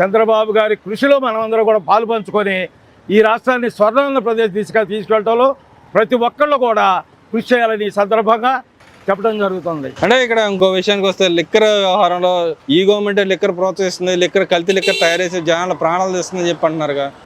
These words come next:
Speaker 1: ఆ విషయం కూడా అర్థమైపోయింది. గతంలో చేసినటువంటి వాళ్ళే, వైసీపీలో ఉన్న నాయకులే మరి ప్లాన్డ్గా ఈ కూటమిలోకి జొరబడి, మరి జోగి రమేష్ గారితో వాళ్ళు లాలుచిపడి వాళ్ళు వీళ్ళు చేస్తున్న విషయం ఈ రాష్ట్ర ప్రజలందరికీ తెలుసు.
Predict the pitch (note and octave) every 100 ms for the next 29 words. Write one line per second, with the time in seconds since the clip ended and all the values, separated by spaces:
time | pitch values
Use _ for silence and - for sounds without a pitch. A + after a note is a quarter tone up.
0 | - - D3+ G3+ G3 G#3 G#3 G3+ F#3 G3
1 | G#3 G3+ G3 F#3+ E3+ F3+ - - - -
2 | - - - D3+ G3 G#3 G#3 G3 F#3+ G#3+
3 | G3 G3+ G3 G3+ G3 G3 E3+ F3 D3+ E3
4 | F3+ F3 G3+ G3+ G3 F#3+ F3 G3 G3+ G3
5 | D#3+ A#2+ _ - - - C3+ F3 F3 E3
6 | F3+ A3+ A3 G#3 E3+ C#3+ - _ _ -
7 | D#3 F#3 G3 G3 G3 F3+ F3 F3+ G3 G#3
8 | G3+ D#3+ D#3+ _ _ _ - E3 D3+ F#3+
9 | F#3+ G3 G3+ D#3 F#3+ F#3 G3 F#3+ F#3+ F3+
10 | E3+ F3 F#3 D#3 D#3 F#3 F3 D3+ D#3 -
11 | - - D#3+ F#3 F#3+ F#3 F#3 F#3+ F3+ F#3
12 | F#3+ F#3 F3 A3 B3+ C4 - - - E3+
13 | F3 F3+ F3+ F#3+ F#3+ G3 F#3 F#3+ F#3 G#3
14 | A#3 C4+ C#4